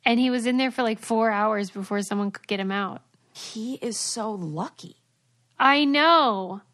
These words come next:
Speaker 1: And
Speaker 2: And also
Speaker 1: stupid.
Speaker 2: so dumb. I really
Speaker 1: Yeah.
Speaker 2: hope that he learns his lesson.
Speaker 1: <laughs> How could you not?
Speaker 2: Well, I don't, yeah. I
Speaker 1: What if
Speaker 2: mean
Speaker 1: he fell into another volcano in two weeks?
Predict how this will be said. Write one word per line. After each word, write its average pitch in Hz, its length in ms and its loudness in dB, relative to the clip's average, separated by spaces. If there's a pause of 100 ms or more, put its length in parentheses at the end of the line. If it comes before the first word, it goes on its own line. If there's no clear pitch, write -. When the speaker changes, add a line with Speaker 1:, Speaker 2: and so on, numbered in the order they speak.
(100)
Speaker 1:
And 277 300 4
Speaker 2:
And - 60 -4
also 240 240 2
Speaker 1:
stupid. 262 260 2
Speaker 2:
so 208 140 2
dumb. 202 500 0
I 196 100 2
really 220 300 0
Speaker 1:
Yeah. 233 140 2
Speaker 2:
hope 190 180 0
that 165 140 -4
he 185 100 -2
learns 160 300 -2
his 147 120 -10
lesson. 147 480 -4 (220)
Speaker 1:
<laughs> - 220 -20
How 403 420 6
could 480 220 0
you 392 180 2 (340)
not? - 300 0 (420)
Speaker 2:
Well, 208 220 -2
I 196 140 0
don't, 208 200 -4 (160)
yeah. 156 380 -4 (160)
I - 60 -6
Speaker 1:
What 349 180 8
if 415 80 0
Speaker 2:
mean 480 80 0
Speaker 1:
he 466 40 -2
fell 392 260 6
into 370 200 2
another 285 420 2
volcano 254 600 2
in 214 140 -2
two 254 180 0
weeks? 226 440 -4